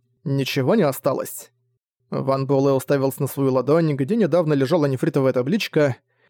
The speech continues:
В ожидании звонка губернатора он закрыл глаза и попытался переварить прочитанное. Незаметно прошло три дня.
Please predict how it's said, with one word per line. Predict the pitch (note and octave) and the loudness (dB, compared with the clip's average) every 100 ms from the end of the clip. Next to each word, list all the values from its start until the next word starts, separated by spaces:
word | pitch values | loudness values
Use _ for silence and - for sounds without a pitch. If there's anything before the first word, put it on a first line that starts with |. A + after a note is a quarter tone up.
| _ - | _ -6
В | C3 | 0
ожидании | C3 D3+ C4 G3 | 0 0 2 2
звонка | C3+ C#3+ G#3+ | 2 0 0
губернатора | D3+ C3+ C#3 B3+ G3+ D3 | 0 0 2 2 2 2
он | D3 | 2
закрыл | C3+ D#3 D#3 | 0 2 0
глаза | C#3 C#3 C#3 A#3 | 2 0 2 0
и | |
попытался | C#3+ C3 B2+ G3 - | 0 -4 0 0 0
переварить | C#3+ C#3+ C#3 D3 - | -2 2 2 0 0
прочитанное. | C3 - D#3 C3+ C3 - - - _ _ _ _ | -2 0 -2 -2 -4 -6 -14 -20 _ _ _ _
Незаметно | C#3 C3 C#3 D#3 G#3+ F#3+ D3+ | -6 -2 0 2 2 0 0
прошло | D3+ - F#3 | 0 2 0
три | D3+ D#3 | 2 0
дня. | B2+ D#3 C#3 | 2 0 0